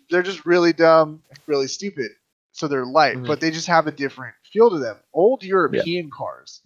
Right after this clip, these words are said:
Speaker 1: European cars, Japanese cars, because of the roads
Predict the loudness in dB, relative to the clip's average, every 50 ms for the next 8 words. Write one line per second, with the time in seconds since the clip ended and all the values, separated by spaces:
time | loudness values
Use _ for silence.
0 | _ _ _ -6 -4 -4 -4 -6 -8 -12 -16 -20 _ _ _ _ _ -8 -2 2
1 | 4 4 4 4 2 -2 -4 -2 -2 -2 -2 0 4 4 4 4 4 0 0 2
2 | 2 2 2 2 -2 -8 -6 -6 -6 -6 -4 -4 -2 -2 -4 -6 _ -14 _ 0
3 | 0 0 0 -2 -6 -6 -8 -8 -6 -4 -2 0 0 0 -2 -6 -20 -20